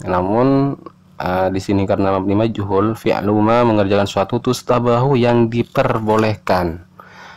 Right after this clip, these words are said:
Yang, yang diharap diperbolehkan karena fungsi dari wazan istaf'ala itu meminta atau ditolak. Kemudian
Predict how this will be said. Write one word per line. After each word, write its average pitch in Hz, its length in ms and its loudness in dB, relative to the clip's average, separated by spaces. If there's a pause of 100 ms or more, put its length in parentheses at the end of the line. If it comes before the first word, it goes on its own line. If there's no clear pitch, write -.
(240)
Yang, 87 440 -2 (120)
yang 92 160 0
diharap 92 560 0
diperbolehkan 98 880 0
karena 92 560 0
fungsi - 320 -6
dari 92 400 0
wazan 90 280 0
istaf'ala 90 520 -2
itu 92 240 -2
meminta 95 760 0 (200)
atau 107 640 0 (400)
ditolak. 92 680 0 (920)
Kemudian 104 800 2